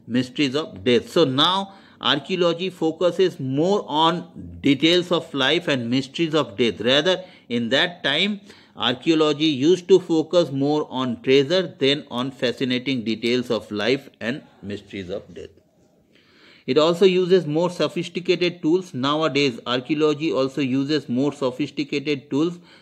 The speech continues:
sophisticated complex technology, including medical technology. Now,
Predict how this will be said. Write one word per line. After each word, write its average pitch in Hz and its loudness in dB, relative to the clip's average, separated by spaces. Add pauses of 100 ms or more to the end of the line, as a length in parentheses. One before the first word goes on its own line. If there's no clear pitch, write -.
(160)
sophisticated 151 -4
complex 131 -4
technology, 143 -4 (280)
including 120 -2
medical 123 0
technology. 156 -4 (520)
Now, 127 -2